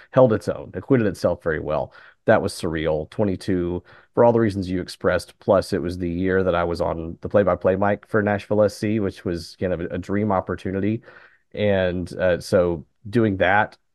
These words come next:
combined with Nashville moving to a new stadium, it was a hell of a year to get that opportunity. And that was really, really special.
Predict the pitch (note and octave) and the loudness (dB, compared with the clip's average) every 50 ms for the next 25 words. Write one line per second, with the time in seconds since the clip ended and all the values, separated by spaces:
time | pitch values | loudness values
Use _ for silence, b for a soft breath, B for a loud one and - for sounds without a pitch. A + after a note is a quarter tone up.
0 | _ _ - - A#2+ G2+ F2+ F#2 F2+ F#2 G#2 A2+ G#2 G2+ - - A2 F#2 F#2+ - | _ _ -4 -4 -2 0 2 0 0 2 0 0 -2 -2 -2 -2 -2 -2 -2 -2
1 | - A2 G#2+ G#2+ G#2+ G#2 G#2 G#2 - - A2+ G#2+ G#2 G#2 G#2 - - A2+ A2+ A2+ | -2 0 0 0 -2 -2 -4 -4 -2 -2 -2 -2 -2 -4 -4 0 2 2 2 4
2 | A#2 A#2 A2 G#2 G#2+ E2 F#2+ F#2 F2+ E2 D#2+ - - - - G2+ G2 G2 F#2 F2 | 4 2 2 2 0 -2 -2 0 0 -2 -2 -4 -10 -4 0 0 2 2 2 0
3 | F2+ F2 F2 F2 E2 D#2+ E2 E2 E2+ F2 E2 D#2+ - F2 D#2+ E2 D#2+ - E2 D#2 | -2 -4 -4 -4 -4 -4 -4 -6 -6 -8 -6 -4 -2 -2 -2 -2 -4 -4 -6 -10
4 | - E2+ D2 D2 C#2+ C#2 D2 D#2 D#2 D#2+ D#2+ - - D#2 - D#2 D2+ D2+ D2+ D2 | -10 -10 -10 -10 -10 -12 -12 -10 -8 -8 -8 -8 -10 -12 -10 -10 -8 -8 -8 -8
5 | - b b b b b b b E2+ F2 F2 - - - F#2 F2+ - - E2 D#2+ | -10 b b b b b b b -8 -8 -8 -6 -2 0 0 0 0 -2 -4 -4
6 | - | -4